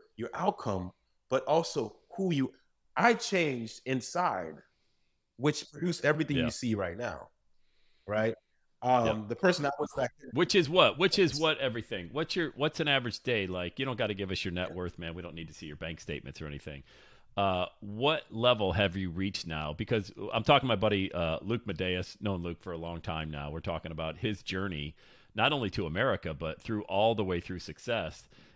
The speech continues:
Speaker 2: And when you fast forward to twenty twenty-three, what are we talking about? Six-figure business, seven-figure business? Are you wholesaling real estate? Are you flipping? Are you renting? What are you doing? What's your business model now?
Speaker 1: You know, Sam, um,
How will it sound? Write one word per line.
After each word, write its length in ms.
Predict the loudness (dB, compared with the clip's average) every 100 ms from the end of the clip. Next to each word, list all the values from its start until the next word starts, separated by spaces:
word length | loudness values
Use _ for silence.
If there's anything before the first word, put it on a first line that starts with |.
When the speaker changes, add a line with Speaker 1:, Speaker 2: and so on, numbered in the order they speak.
| _
Speaker 2:
And 460 | -2 0 0 -2 -6 -6
when 180 | -4
you 80 | -2
fast 260 | 2 2 2
forward 240 | -2 -4
to 60 | -4
twenty 280 | -6 -6 -6
twenty-three, 800 | -6 -6 -6 -6 -4 -2 -4 -8 _ _ _ _ _
what 160 | -2 -2
are 40 |
we 60 | 2
talking 320 | 2 0 -2
about? 280 | -6 -6 -4
Six-figure 420 | -4 -2 -4 -2
business, 400 | -4 -4 -6 -4
seven-figure 540 | -4 -4 -4 -8 -6
business? 400 | -6 -6 -6 -6
Are 80 | -2
you 100 | -2
wholesaling 640 | 2 2 2 2 2 0
real 180 | 0 0
estate? 480 | 0 0 2 4 2
Are 120 | 0
you 100 | -2
flipping? 540 | -4 -6 -6 -4 -4 -4
Are 80 |
you 140 | -4 -2
renting? 500 | 0 0 0 -2 0
What 100 | 0
are 40 |
you 40 | 0
doing? 300 | -2 -4 -4
What's 200 | -6 -6
your 100 | -4
business 340 | -4 -6 -8
model 240 | -6 -6
now? 80 | -2
Speaker 1:
You 60 | 4
know, 120 | 4
Sam, 420 | 4 4 4 2 4
um, 480 | 8 8 8 2